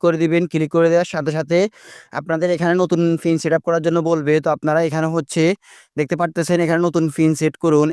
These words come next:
এখানে টার্মস অ্যান্ড কন্ডিশনগুলো দিয়ে দিয়েছে। তো আমরা এখান থেকে হচ্ছে যে কাজটি করব সেটি হচ্ছে নতুন পিন সেট আপ করার জন্য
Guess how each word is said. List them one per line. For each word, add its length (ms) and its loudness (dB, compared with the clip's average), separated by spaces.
এখানে 220 0
টার্মস 200 -4
অ্যান্ড 160 -2
কন্ডিশনগুলো 440 0
দিয়ে 180 4
দিয়েছে। 360 2
তো 80 -4
আমরা 200 -2
এখান 160 -2
থেকে 200 0
হচ্ছে 380 0
যে 160 0
কাজটি 260 -2
করব 240 0
সেটি 220 -2
হচ্ছে 200 2
নতুন 220 2
পিন 200 0
সেট 140 0
আপ 100 0
করার 180 0
জন্য 220 0